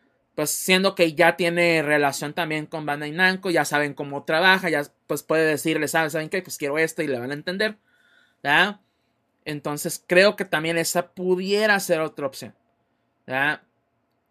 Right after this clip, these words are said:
Y también porque ha, ha, ha surgido muchas noticias, muchas cosas en cuestión de Kid Icarus Uprising, ¿verdad? En cuestión de rumores y así, entonces no, no estaría fuera de, de,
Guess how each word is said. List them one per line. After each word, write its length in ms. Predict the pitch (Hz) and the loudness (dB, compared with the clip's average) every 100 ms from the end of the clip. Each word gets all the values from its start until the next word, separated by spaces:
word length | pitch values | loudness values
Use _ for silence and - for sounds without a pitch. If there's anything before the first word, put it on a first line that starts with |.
| _ - | _ -14
Y 100 | 170 | -6
también 320 | 170 160 165 | -2 -2 -2
porque 260 | 190 - 156 | -2 2 4
ha, 120 | 160 | 4
ha, 140 | 160 | 2
ha 300 | 170 - 190 | 0 2 2
surgido 340 | 220 226 226 214 | 0 0 -2 0
muchas 400 | 185 180 190 185 | 0 -2 -2 -2
noticias, 460 | 151 151 170 151 | -2 -4 -4 -6
muchas 280 | 147 156 160 | -8 -8 -6
cosas 240 | 156 151 156 | -4 -6 -8
en 80 | 131 | -10
cuestión 240 | 131 123 | -12 -10
de 80 | 131 | -12
Kid 140 | 151 | -10
Icarus 300 | 143 - 147 | -10 -8 -8
Uprising, 500 | 127 135 160 185 190 - _ _ _ _ _ | -8 -6 -6 -6 -10 -12 _ _ _ _ _
¿verdad? 160 | 135 143 | -4 -4
En 60 | |
cuestión 220 | 143 135 139 | -4 -6 -2
de 100 | 151 | -2
rumores 420 | 131 120 156 160 | -2 -2 -2 -2
y 60 | |
así, 220 | 123 185 185 | -6 -6 -6
entonces 360 | 180 147 156 | -6 -6 -6
no, 360 | 147 147 147 - - | -6 -6 -8 -10 -10
no 200 | 156 160 | -4 -4
estaría 680 | - 170 165 156 147 123 - _ _ _ _ | 0 0 2 4 2 0 -8 _ _ _ _
fuera 840 | _ - 170 165 160 143 127 117 - | _ 0 4 8 8 6 4 0 -8
de, 1000 | - 113 139 135 131 123 120 120 117 - _ | -20 -8 -2 0 0 0 -2 -6 -8 -14 _
de, 580 | - 127 123 139 131 123 | -20 -20 -6 -2 0 -2